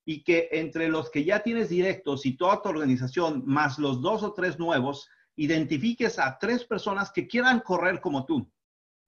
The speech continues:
Es bien importante que identifiques a tres personas que quieran correr como tú. E imagínate, en ese pra-, en ese plazo de tres a seis meses, si tú sacas tres zafiros,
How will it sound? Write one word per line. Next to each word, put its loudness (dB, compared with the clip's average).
Es 4
bien 8
importante 2
que 0
identifiques 0
a -2
tres 0
personas -4
que -14
quieran 0
correr -4
como -6
tú. -12
E 0
imagínate, 0
en 0
ese -4
pra-, -2
en -2
ese -4
plazo 0
de 0
tres -4
a -4
seis -4
meses, -6
si -4
tú -4
sacas 0
tres -2
zafiros, -2